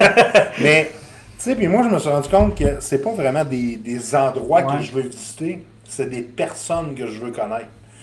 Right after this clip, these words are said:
Speaker 1: Puis, euh, tu sais, justement, toutes les personnes, justement, qui interagissent sur le show, qu'on parle de Glenn, qu'on parle de Blaireau, qu'on parle de Christian Lajoie.
Speaker 2: Ouais, ouais, Martin,
Speaker 1: Euh,
Speaker 2: qui est
Speaker 1: Martin,
Speaker 2: déjà venu,
Speaker 1: Martin
Speaker 2: d'ailleurs.
Speaker 1: aussi, Martin Simard, qui, euh, qui est déjà venu au show. Toutes les autres que j'oublie, excusez-moi. Euh, aussi Mathieu.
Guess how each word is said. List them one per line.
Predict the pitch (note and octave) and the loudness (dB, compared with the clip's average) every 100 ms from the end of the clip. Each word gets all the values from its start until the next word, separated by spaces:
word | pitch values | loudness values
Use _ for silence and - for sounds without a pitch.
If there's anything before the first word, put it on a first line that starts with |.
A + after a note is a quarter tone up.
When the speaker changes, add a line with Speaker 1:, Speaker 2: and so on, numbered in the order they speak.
| - - - | -20 -20 -16
Speaker 1:
Puis, | A#2+ A2+ A2+ | -12 -6 0
euh, | A2 G#2+ G#2+ | 2 2 0
tu | G#2 - - - - E3+ | -4 -12 -20 -20 -4 0
sais, | |
justement, | D#3+ - C3 C3+ E3 D#3+ - - - | 0 2 2 2 -2 -2 -10 -20 -8
toutes | E3 - | -6 -4
les | D3 | -2
personnes, | C#3 - F3 | -2 -2 -4
justement, | C#3+ C3+ D3+ | -2 -2 -2
qui | D3 | -4
interagissent | C3+ C3 A#2 B2 D3 | -4 -2 -2 -2 -6
sur | - A2+ | -8 -10
le | |
show, | G#2+ D3+ | -10 -10
qu'on | - A2 | -8 -4
parle | B2 A#2 | -2 -2
de | G#2+ | -6
Glenn, | G#2+ C#3 C3+ | -4 -6 -6
qu'on | G#2+ | -6
parle | B2 A#2+ | -4 -4
de | A2 | -4
Blaireau, | G#2 G#2 G2+ B2+ | -4 -4 -4 -6
qu'on | G#2+ | -8
parle | A2 G#2 | -6 -6
de | G#2 | -8
Christian | G2+ - A#2+ A2 | -14 -14 -10 -8
Lajoie. | G#2 G2 A2+ A#2 - | -8 -10 -12 -14 -12
Speaker 2:
Ouais, | B2+ | -8
ouais, | C3 B2+ | -6 -4
Martin, | C3 - C#3 D3+ | -2 0 0 -2
Speaker 1:
Euh, | E3+ | -4
Speaker 2:
qui | C3 | -2
est | |
Speaker 1:
Martin, | C3 B2+ C3+ | 2 2 2
Speaker 2:
déjà | D3+ D3 | 2 2
venu, | C#3+ | 0
Speaker 1:
Martin | C3+ | 2
Speaker 2:
d'ailleurs. | C#3+ C#3+ E3+ | 2 4 2
Speaker 1:
aussi, | E3+ D#3+ | 0 -4
Martin | C#3+ B2+ C#3+ | -2 -2 -4
Simard, | - D3 C#3+ C3+ | -4 0 2 0
qui, | C3+ A#2+ A#2 A2+ | -4 -8 -4 -4
euh, | A2 G#2 | -4 -6
qui | C3 | -8
est | |
déjà | A#2 A#2 A#2+ | -8 -6 -8
venu | B2+ A#2 | -10 -12
au | |
show. | G#2+ - - - - - - | -12 -12 -14 -18 -20 -20 -12
Toutes | D3 | -4
les | D3+ C#3 | -2 0
autres | D#3+ D#3+ | -2 -2
que | C#3+ | -4
j'oublie, | C3+ B2+ C3+ D3+ | -4 -6 -8 -8
excusez-moi. | - B2+ B2+ A#2+ F3+ - - - - - | -8 -6 -4 -4 -6 -8 -20 -20 -10 0
Euh, | A#2+ A#2+ A#2 A#2+ A#2+ | 4 6 6 4 -2
aussi | B2 - D3 | -4 -4 0
Mathieu. | C#3 B2+ - D3 | 0 0 -4 -8